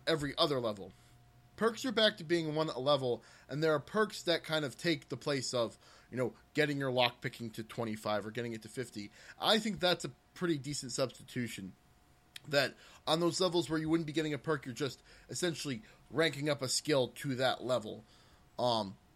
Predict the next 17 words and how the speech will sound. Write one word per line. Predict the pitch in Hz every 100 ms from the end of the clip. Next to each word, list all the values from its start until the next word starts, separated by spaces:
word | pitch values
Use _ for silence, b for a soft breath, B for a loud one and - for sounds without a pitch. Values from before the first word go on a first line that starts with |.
| _
which | 143 147
I |
think | 147 139
is | 127
okay. | 120 120
And | 147 156
also | 185 196 - 175
one | 160 156
of |
the | 143
things | - 147 131
is | 131 -
that | 135 123 - B B _ -
instead | - 185
of | 156
a |
perk, | 135 - 156 135